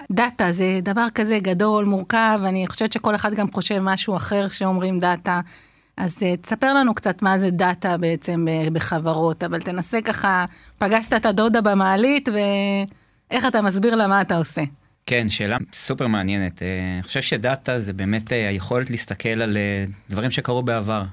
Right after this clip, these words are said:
Speaker 2: על היסטוריה,
Speaker 1: מהמם.
Speaker 2: ובאמצעות הפיסות מידע האלה, באמצעות השברירי מידע האלה, לנסות לחזות ולצפות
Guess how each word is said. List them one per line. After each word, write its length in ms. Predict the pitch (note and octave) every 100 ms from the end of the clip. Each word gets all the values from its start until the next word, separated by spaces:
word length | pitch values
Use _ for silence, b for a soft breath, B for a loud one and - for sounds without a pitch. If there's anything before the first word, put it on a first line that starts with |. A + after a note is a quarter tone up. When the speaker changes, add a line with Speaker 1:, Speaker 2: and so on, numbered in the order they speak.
| -
Speaker 2:
על 120 | F#2
היסטוריה, 480 | G2+ - B2 D3 D#3+ E3 G#3
Speaker 1:
מהמם. 320 | F3+ D3 E3 G3 -
Speaker 2:
ובאמצעות 540 | G2 A2 G#2 B2+ C3+ D3+
הפיסות 720 | B2+ A#2 G#2+ A2 A2 D#3+ C#3+
מידע 240 | A#2 B2
האלה, 280 | C3+ B2 G#2+ G#2 F2+ -
באמצעות 540 | G#2 F#2+ - A2+ A#2 A#2+
השברירי 1160 | A2+ G#2+ G2+ G2 F#2+ F#2+ - G#2+ G#2+ A2 C3 B2+
מידע 260 | A#2 A#2
האלה, 260 | B2 A#2 A2
לנסות 460 | G#2+ G#2 - B2+
לחזות 400 | B2 A2 G#2 A#2+
ולצפות 640 | G#2+ G2 - G#2 C3+ C3+